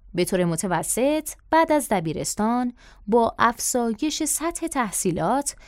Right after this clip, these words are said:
احساس خوشبختی کاهش پیدا می‌کنه. همونطور که دولان می‌پذیره، بسیار دشواره که در پژوهشی درباره بهروزی مسیر علیت رو دقیقاً مشخص کنیم.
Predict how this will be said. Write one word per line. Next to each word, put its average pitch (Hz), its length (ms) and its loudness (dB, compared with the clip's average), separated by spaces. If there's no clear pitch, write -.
احساس 311 500 2
خوشبختی 240 880 -2
کاهش 240 500 0
پیدا 160 280 -2
می‌کنه. - 420 -8
همونطور 370 480 2
که 285 120 0
دولان 175 320 2
می‌پذیره، 185 800 -2
بسیار 320 580 2
دشواره 240 580 2
که 170 380 0
در 175 240 2
پژوهشی 196 800 -2
درباره 185 680 0
بهروزی 175 920 -2
مسیر 285 460 4
علیت 175 640 0
رو 254 160 0
دقیقاً 180 560 2
مشخص 160 640 -4
کنیم. 135 280 -6